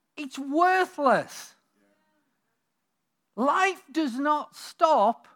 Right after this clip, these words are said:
when we die. Life goes on forever in eternity. So what Paul is saying is you have to live a life that counts not just now, but counts in eternity too.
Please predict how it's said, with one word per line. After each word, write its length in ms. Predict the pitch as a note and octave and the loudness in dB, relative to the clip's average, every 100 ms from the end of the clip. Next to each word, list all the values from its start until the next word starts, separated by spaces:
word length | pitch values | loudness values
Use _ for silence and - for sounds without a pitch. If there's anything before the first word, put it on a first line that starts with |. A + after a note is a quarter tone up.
| _ | _
when 240 | C4 C#4+ | 2 2
we 140 | D4+ D4 | 0 -6
die. 580 | A#3+ D4+ D#4+ C#4 E3+ G#2 _ _ _ _ _ _ _ _ _ _ _ _ _ _ _ | -2 0 4 4 2 -4 _ _ _ _ _ _ _ _ _ _ _ _ _ _ _
Life 480 | G3 C#4 F4 F4+ - | 0 4 4 2 -2
goes 300 | D#4+ D4+ C4+ | -2 -2 2
on 240 | C#4 C4+ B3 | 2 2 -2
forever 680 | C4 - D4 E4 C4+ A3+ | -8 -6 -4 -4 -4 -4
in 120 | A#3+ C4 | -4 -6
eternity. 1000 | B3 D4 D#4 E4+ D#4+ - A#3 C#3+ - _ _ _ _ _ _ _ _ _ _ _ _ _ _ _ _ _ _ _ _ _ | -8 -6 -6 -6 -8 -8 -10 -10 -14 _ _ _ _ _ _ _ _ _ _ _ _ _ _ _ _ _ _ _ _ _
So 280 | D#4 C4+ - _ _ - | -2 -2 -2 _ _ -6
what 240 | D4+ - | -6 0
Paul 220 | E4 E4+ | 0 0
is 100 | E4 | -2
saying 220 | D4 A#3+ | -4 -4
is 160 | B3 A3+ | -4 -4
you 120 | C#4 | -4
have 120 | C4+ | -4
to 100 | - | -6
live 160 | D4 B3+ | -6 0
a 60 | C4 | 2
life 320 | A#3+ A#3+ - | 2 0 -6
that 180 | A#3 _ | -14 _
counts 420 | - A#3 G#3 - | -2 -2 -4 -6
not 240 | C4 C#4+ | -6 -6
just 240 | - C4 A3+ | -12 -12 -8
now, 280 | C4+ C#4+ A#3+ | -6 -4 -6
but 180 | A#3+ | -8
counts 320 | - C4 C4+ A#3+ | -6 -8 -8 -10
in 80 | |
eternity 540 | B3 A#3 A#3 A3+ G#3+ A3 | -12 -8 -8 -8 -10 -8
too. 320 | C#4 C4+ | -6 -6